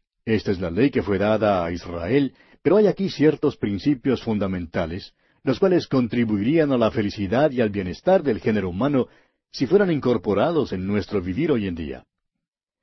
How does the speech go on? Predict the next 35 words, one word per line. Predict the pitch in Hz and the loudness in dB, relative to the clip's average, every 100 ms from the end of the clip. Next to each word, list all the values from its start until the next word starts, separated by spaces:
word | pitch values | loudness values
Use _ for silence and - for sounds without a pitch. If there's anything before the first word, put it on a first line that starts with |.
| _ | _
El | 143 | -2
problema | 123 151 214 131 | 2 4 6 4
hoy | 147 143 | 2 2
es | - | 2
que | 127 | 0
tenemos | 113 143 127 143 | 2 0 0 0
una | 135 | -2
sociedad | 117 104 95 113 | -2 -4 -2 -2
integrada | 123 98 90 82 110 110 | -2 -4 -4 0 2 2
por | 107 92 | 0 -2
personas | 95 82 143 131 | -4 -4 -2 -2
que | - 110 | 0 0
desconocen | 110 - 110 143 196 151 | 0 -2 -4 -2 -2 0
la | 113 | 0
Biblia. | 98 95 73 67 - _ _ _ _ _ _ | -2 -4 -6 -12 -14 _ _ _ _ _ _
En | 127 | 0
la | 135 | 2
gran | 175 | 2
mayoría | 190 139 113 139 | 2 2 4 4
de | 113 | 4
nuestros | 107 120 113 98 | 2 0 -2 -2
países, | 92 107 143 160 - - | -2 -2 0 -4 -4 -6
por | - | -4
no | 92 | 0
decir | 107 87 123 107 | -2 0 -2 -2
que | 92 | -8
en | 73 | -6
todos | - 104 90 | -4 -2 0
ellos, | 135 101 104 - _ _ _ _ | 0 0 -4 -8 _ _ _ _
los | 120 139 131 | 2 2 2
legisladores | 127 131 120 127 180 160 | 0 0 0 2 4 4
del | 113 | 4
día | 113 135 | 4 4
de | 104 | 4
hoy | 127 139 | 4 2